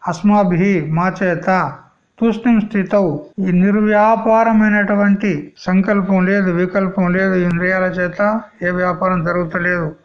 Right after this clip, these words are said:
అటువంటి తూష్ణి స్థితిలో మాకు సద్వస్తు యొక్క అనుభవము కలిగింది.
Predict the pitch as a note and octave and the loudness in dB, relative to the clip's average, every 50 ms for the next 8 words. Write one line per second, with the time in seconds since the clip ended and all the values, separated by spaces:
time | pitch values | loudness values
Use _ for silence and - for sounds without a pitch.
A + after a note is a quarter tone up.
0 | - - F3+ G3+ A3+ A3+ A3 G#3+ G#3+ A#3+ A#3 A#3 - - A3 A#3 G3+ - - A3+ | -8 -6 -2 0 2 2 2 2 2 0 -2 -2 -2 0 0 0 0 0 0 2
1 | A3+ A#3+ A3+ - - - - G#3 G#3 G3 G#3+ G3+ E3 E3 E3+ F#3 G3 G#3 G#3 G#3 | 2 4 2 0 -2 -4 -4 -2 -2 0 0 0 2 2 2 2 2 2 0 -2
2 | - - - _ - E3+ E3+ F3 E3+ D#3 E3 F#3 G3 F#3+ - E3+ E3 D#3+ E3+ F#3 | -6 -12 -20 _ -6 -4 -2 -2 -2 -2 -4 -4 -4 -4 -4 -4 -4 -4 -2 -2
3 | F#3 - - - F3 E3 E3 D#3+ E3 D#3+ D#3 D3+ D3+ D#3 D3 C3 D3+ D#3 D3+ D3+ | -4 -6 -8 -8 -6 -6 -6 -4 -4 -4 -4 -2 -4 -4 -4 -4 -4 -4 -4 -2
4 | D#3 F3 G#3 A#3 A#3+ A#3 - - - _ _ _ _ _ _ _ - D#3+ D#3 D3+ | -2 0 0 0 0 -2 -6 -16 -20 _ _ _ _ _ _ _ -4 -4 -2 -2
5 | D3+ C#3 D3 D3 C#3+ C#3 C#3 C3+ E3 F3+ E3+ C#3+ D3+ - | -2 -4 -4 -2 -2 -2 -2 0 0 0 0 -2 -4 -10